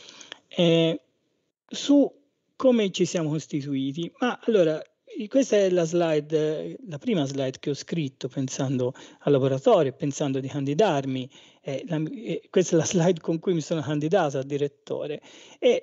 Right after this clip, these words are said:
la prima cosa è riflettere sul ruolo del cini. Allora, il cini, secondo noi, secondo me, non deve pretendere e non può pretendere di avere un ruolo esclusivo.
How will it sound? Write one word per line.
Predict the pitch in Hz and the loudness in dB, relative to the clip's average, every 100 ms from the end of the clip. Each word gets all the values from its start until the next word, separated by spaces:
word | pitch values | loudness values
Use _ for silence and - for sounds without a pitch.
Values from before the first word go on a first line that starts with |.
| - | 0
la | 240 | 0
prima | 247 320 262 170 | 4 4 4 4
cosa | - 208 175 143 151 139 | 2 4 4 0 -6 -6
è | 147 180 160 | 0 0 0
riflettere | 175 180 151 135 - 156 139 | -2 -4 -2 -2 -4 -6 -6
sul | - 139 | -6 -4
ruolo | 127 135 | -4 -4
del | 139 | -8
cini. | - - 127 127 - | -8 -10 -10 -12 -4
Allora, | 233 180 139 - - - - - | 2 4 2 -2 -14 -20 -20 -16
il | 208 | -6
cini, | - 277 285 262 254 - | 2 6 8 8 4 0
secondo | - 175 156 165 175 | -4 -4 0 0 2
noi, | 269 185 139 | 4 2 0
secondo | - 131 175 170 | -6 -8 -4 -2
me, | 165 147 - - - | 0 -2 -4 -8 -2
non | 233 262 277 262 254 | 2 4 6 4 0
deve | - 170 131 143 180 196 - | -2 2 4 4 2 0 -2
pretendere | - 208 - 143 117 120 123 135 151 - | -6 -4 0 0 -2 -8 -6 -2 -2 -4
e | - | -6
non | 190 185 | -4 -2
può | 180 - - | -2 -2 -2
pretendere | 165 143 131 127 139 139 | -6 -4 -6 -6 -4 -4
di | 139 | -2
avere | 131 127 180 | -2 0 0
un | 170 | 0
ruolo | 113 120 131 | -4 -6 -8
esclusivo. | - 165 - 131 127 120 113 - 277 | -12 -10 -6 -6 -6 -10 -12 -14 -16